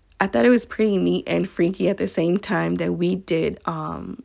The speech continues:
a paranormal experience episode. I thought that was awesome. <laughs> Because, you know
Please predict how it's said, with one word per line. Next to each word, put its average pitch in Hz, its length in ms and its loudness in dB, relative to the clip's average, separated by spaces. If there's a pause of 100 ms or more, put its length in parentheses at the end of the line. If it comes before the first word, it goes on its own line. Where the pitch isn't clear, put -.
a 190 80 -4
paranormal 170 800 -2
experience 175 600 -2
episode. 185 560 2
I - 60 -4
thought 247 200 0
that 190 100 0
was 151 200 -6
awesome. - 480 -6
<laughs> 240 60 2 (1900)
Because, 233 540 2
you 202 160 2
know 196 320 2